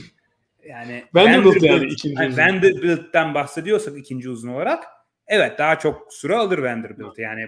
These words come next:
Speaker 2: bu
Speaker 1: Evet,
Speaker 2: seriye
Speaker 1: evet,
Speaker 2: göre.
Speaker 1: doğru.
Speaker 2: Şu anki seriye göre. Eee, ama bakalım ya, zaten bir değerlendiririz. Biraz üzerine de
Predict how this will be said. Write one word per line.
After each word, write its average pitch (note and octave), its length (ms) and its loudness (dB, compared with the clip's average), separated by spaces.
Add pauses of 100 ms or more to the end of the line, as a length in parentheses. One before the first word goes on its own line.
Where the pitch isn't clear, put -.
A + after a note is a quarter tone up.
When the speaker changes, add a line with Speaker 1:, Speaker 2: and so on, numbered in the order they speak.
Speaker 2:
bu A#2 40 -12
Speaker 1:
Evet, B2+ 80 -12
Speaker 2:
seriye A#2 200 -8
Speaker 1:
evet, G2+ 120 -14
Speaker 2:
göre. A2+ 100 -16
Speaker 1:
doğru. - 60 -20 (680)
Speaker 2:
Şu A#2+ 200 -14
anki G2+ 200 -18
seriye G2 340 -20
göre. - 160 -20 (960)
Eee, A2 480 -18 (2000)
ama C#3+ 460 -10 (1300)
bakalım F#3 340 0
ya, C3+ 80 2
zaten D3 300 -4
bir C#3+ 100 -4
değerlendiririz. C3+ 560 0
Biraz B2+ 200 -4
üzerine B2 300 -6
de A#2+ 200 -4